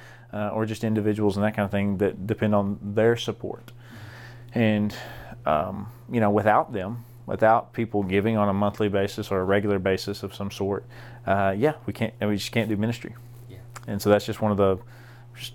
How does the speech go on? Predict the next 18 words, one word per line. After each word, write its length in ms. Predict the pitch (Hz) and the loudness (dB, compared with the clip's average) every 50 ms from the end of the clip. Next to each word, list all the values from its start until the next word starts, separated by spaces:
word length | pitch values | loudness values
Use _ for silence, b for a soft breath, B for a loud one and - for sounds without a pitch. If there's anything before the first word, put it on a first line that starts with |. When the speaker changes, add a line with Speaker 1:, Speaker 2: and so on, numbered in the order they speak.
| - - | -10 -6
Speaker 1:
it's 140 | - 113 - | -2 0 4
the 80 | 135 | 4
reality 440 | 131 139 131 127 143 160 127 107 104 | 6 6 6 6 6 4 2 0 -2
of 120 | 98 92 92 | -4 -4 -6
it, 140 | 98 92 - | -6 -8 -6
you 100 | 110 104 | -4 -2
know. 160 | 101 101 104 | 0 0 0
It's, 80 | 110 | 2
I 100 | 123 127 | 2 4
don't 100 | 131 135 | 4 4
know, 100 | 127 120 | 4 4
it's, 80 | 117 113 | 2 2
that's 320 | 120 120 127 135 131 - | 2 4 4 4 4 4
not 180 | 147 139 131 127 | 2 2 4 4
necessarily, 640 | 127 143 143 131 117 135 127 123 120 113 117 110 | 4 4 4 4 4 6 6 8 6 6 4 4
uh, 360 | - 110 107 104 104 101 98 98 101 107 B B B B B B B B B - | 4 6 6 6 6 4 2 0 -4 -8 B B B B B B B B B -6
you 100 | 110 101 | -4 -2
know, 320 | 98 95 101 104 104 - | 0 0 0 -2 -4 -6